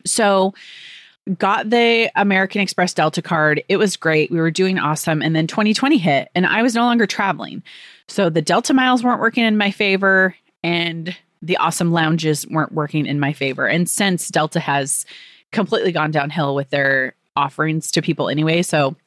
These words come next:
I jumped ship at that time, which I'm really glad I did. And the reason why, let me back up a little bit, that I even got this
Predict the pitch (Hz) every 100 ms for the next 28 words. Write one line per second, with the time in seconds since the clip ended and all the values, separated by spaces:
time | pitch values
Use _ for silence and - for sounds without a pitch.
0 | - 180 170 147 - - 135 139 - -
1 | - 110 147 165 156 175 170 170 156 -
2 | 135 101 127 160 127 - - - - -
3 | - - - _ _ - 226 220 202 277
4 | 392 392 262 196 165 160 160 165 165 _
5 | _ 180 180 160 139 196 233 185 160 156
6 | 147 165 160 - 254 247 180 - 160 151
7 | - - -